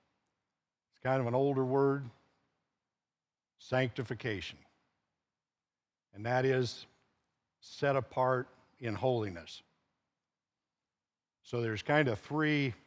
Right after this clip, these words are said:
areas to sanctification.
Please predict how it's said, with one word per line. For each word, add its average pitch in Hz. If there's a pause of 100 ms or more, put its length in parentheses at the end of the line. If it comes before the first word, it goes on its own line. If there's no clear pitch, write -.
(840)
areas 131
to 107
sanctification. 113